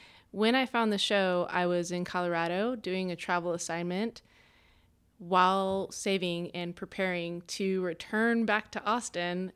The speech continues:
and start the practice. So I think I'm a podcast connoisseur, and I think I was looking for podcasts related to entrepreneurship, related to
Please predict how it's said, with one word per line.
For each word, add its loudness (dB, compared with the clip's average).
and -2
start -4
the -4
practice. -8
So -2
I -4
think 0
I'm 4
a 2
podcast -2
connoisseur, -4
and -4
I 0
think 0
I 2
was -2
looking -2
for -6
podcasts -2
related -4
to -8
entrepreneurship, -2
related -4
to -6